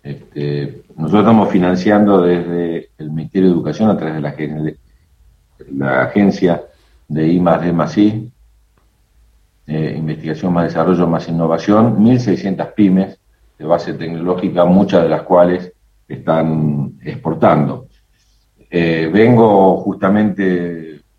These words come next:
llegué justito en la hora de un laboratorio, el ea, justamente es el, el campo de la salud, uno de los campos donde, este, Argentina está avanzando más fuertemente en el tema de las exportaciones.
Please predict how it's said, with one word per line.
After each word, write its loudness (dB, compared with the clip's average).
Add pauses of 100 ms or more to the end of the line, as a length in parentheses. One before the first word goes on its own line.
(140)
llegué -12
justito -6
en -2
la 4
hora 2
de -14 (160)
un -10
laboratorio, 0
el 0
ea, 4 (600)
justamente -6 (420)
es -2
el, -4
el -4
campo 0
de 6
la -2
salud, 4
uno 0
de -2
los -6
campos 2
donde, -2 (380)
este, -8
Argentina -2
está -6
avanzando 0
más -6
fuertemente -8
en -10
el -10
tema -6
de -10
las -16
exportaciones. -2